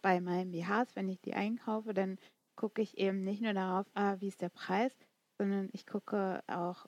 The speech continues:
ähm, wo wird das produziert. Ich frage auch die Vertretung dann, ja, können Sie mir was dazu sagen zu den Bedingungen in dem Werk, in dem das genäht wird? Und daraus kann man dann eben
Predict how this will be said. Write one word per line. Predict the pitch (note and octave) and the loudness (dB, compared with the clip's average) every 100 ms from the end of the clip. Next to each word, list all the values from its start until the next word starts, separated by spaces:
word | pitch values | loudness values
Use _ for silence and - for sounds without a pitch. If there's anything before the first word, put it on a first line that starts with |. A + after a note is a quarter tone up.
| - | -8
ähm, | E3+ E3 E3+ F3+ - | -6 -4 -6 -10 -6
wo | G3 F#3 | -4 -4
wird | F3+ | -4
das | F3 - | -6 -8
produziert. | - F3+ F3 - - A3+ A3 G#3+ G#3+ | -8 -6 -6 -10 -2 0 2 2 -2
Ich | - - | -8 -16
frage | - F#3+ F#3 F#3 F#3 | -6 -2 0 0 -2
auch | - F3 - | -4 -6 -8
die | - F3+ F3+ - _ _ _ - | -4 0 0 -4 _ _ _ -8
Vertretung | G3 - G3+ G3+ G3+ F#3+ F3+ | -8 -2 0 0 0 -2 -2
dann, | F3 F3+ - - G3+ | -2 -4 -8 -8 -4
ja, | F#3 | -4
können | - - F#3+ | -4 -8 -6
Sie | F#3+ | -4
mir | F#3 F3+ F3 - | -2 -4 -6 -10
was | - F3+ | -10 -8
dazu | F#3 - F#3 | -8 -6 -8
sagen | F3 G#3 A3 G#3+ | -2 2 2 -2
zu | - F3+ | -6 0
den | F#3+ F#3 | 0 0
Bedingungen | F#3 G#3 G#3 G#3 G3+ G3+ | 0 2 2 0 0 -2
in | F#3 F#3 | -2 -2
dem | F3 F3+ | -2 -2
Werk, | F#3+ G#3+ | -4 -2
in | G3+ | -4
dem | G3 F#3+ | -4 -4
das | F#3 F#3 - | -6 -8 -4
genäht | F3+ F3+ F#3+ A3 _ | -2 0 -2 -4 _
wird? | G3+ G3 - - _ _ _ _ _ _ | -4 -4 -6 -18 _ _ _ _ _ _
Und | G#3+ G3 G3+ F#3+ | 0 2 0 -2
daraus | F3+ F#3 F#3+ F#3+ G3 F#3+ - _ | -2 0 0 0 0 -4 -12 _
kann | - G3+ | -4 2
man | G3 G3 | 2 2
dann | G3 G3 | 0 2
eben | F#3 F#3+ F#3+ | 0 0 -4